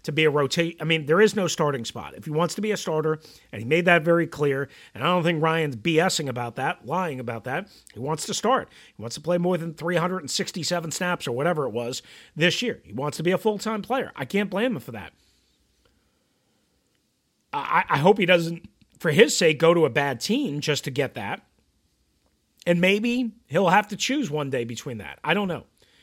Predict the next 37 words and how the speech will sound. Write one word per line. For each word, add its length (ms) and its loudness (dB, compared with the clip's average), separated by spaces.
But 100 2
I 100 8
don't 200 4
see 120 0
it 60 2
happening 400 -2
unless 300 -2
there's 240 -4
an 80 -4
injury 300 -2
to 80 -6
Chase 280 -6
Young 240 -8
or 100 -2
Montez 440 -2
Sweat. 260 -4
But 140 -6
that 180 4
is 180 0
news. 340 -4
So 160 2
there 180 4
you 120 -2
have 180 -4
that. 240 -12
Coming 240 4
back, 320 4
we 160 4
will 160 2
have 260 2
Kendall 380 4
Fuller 460 2
after 400 2
the 380 -6
season 520 0
wrapped 320 -2
up, 240 0